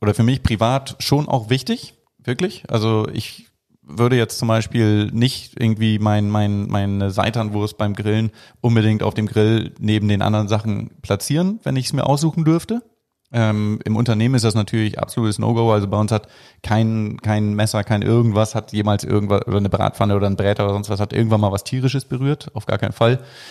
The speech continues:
Ähm, und privat ist mir das auch wichtig, dass zu Hause das zum Beispiel immer noch so ist. Auch hat schon zu vielen Diskussionen in der Familie geführt. Ich möchte nicht, dass bei uns zum Beispiel in eigenen vier Wänden tierische Produkte konsumiert werden.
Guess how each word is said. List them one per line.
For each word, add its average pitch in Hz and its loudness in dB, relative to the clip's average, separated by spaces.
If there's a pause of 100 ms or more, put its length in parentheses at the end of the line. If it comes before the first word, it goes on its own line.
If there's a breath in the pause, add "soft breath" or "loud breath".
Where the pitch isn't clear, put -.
(160 loud breath)
Ähm, 101 4
und 104 0
privat 101 0
ist - -4
mir 107 2
das 98 0
auch 101 2
wichtig, 107 -2
dass 98 -2
zu 95 -2
Hause 113 2
das 110 0
zum 110 -2
Beispiel 107 -2 (120)
immer 113 2
noch 107 2
so 117 -2
ist. 131 0 (260 loud breath)
Auch 123 0
hat 113 -2
schon 107 2
zu 120 -4 (120)
vielen 143 0
Diskussionen 123 0
in 123 0
der 120 2
Familie 123 2
geführt. 120 -2
Ich 110 -4
möchte 110 0
nicht, 117 2
dass 113 2
bei 113 2
uns 117 -2
zum 117 -6
Beispiel 110 0
in 107 0
eigenen 110 0
vier 107 -2
Wänden 104 0
tierische 117 2
Produkte 117 -2
konsumiert 123 2
werden. 165 -2